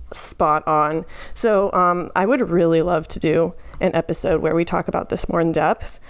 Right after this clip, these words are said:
M-, one of my old therapists introduced me to the term reparenting, which is kind of like if you grew up in the way I just described, uh, giving yourself that quote unquote normal childhood you never got to experience, like, but you are being the parent to yourself, like, establishing healthy habits and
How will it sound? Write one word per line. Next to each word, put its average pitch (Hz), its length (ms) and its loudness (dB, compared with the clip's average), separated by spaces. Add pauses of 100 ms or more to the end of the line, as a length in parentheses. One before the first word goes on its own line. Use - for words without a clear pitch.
(340)
M-, 220 240 0
one 226 140 2
of 254 40 0
my 226 80 2
old 202 200 0
therapists 190 720 0 (180)
introduced 202 400 0
me 202 140 0
to 208 160 0
the 185 100 0
term 175 540 0 (500)
reparenting, 208 1040 2 (360)
which 247 200 0
is 226 140 -6
kind 254 240 2
of 233 120 0
like 214 240 2
if 196 140 0
you 220 60 2
grew 185 220 2
up 190 220 0 (200)
in 196 120 2
the 185 60 4
way 175 140 2
I 175 60 2
just 170 180 -4
described, 175 580 0 (600)
uh, 170 380 2 (760)
giving 277 380 2
yourself 202 640 2
that 180 400 0
quote 190 240 2
unquote 190 360 0
normal 170 320 2
childhood 160 480 0
you 185 120 0
never 170 200 0
got - 240 -2
to - 80 -6
experience, - 600 -2
like, 190 260 -2
but 190 220 0
you 202 360 2
are 185 120 2
being 185 200 -2
the 175 60 0
parent 170 320 0
to - 80 -4
yourself, - 480 -4
like, - 220 -4
establishing 185 680 -2
healthy 175 300 -2
habits 170 480 -2
and 190 180 -4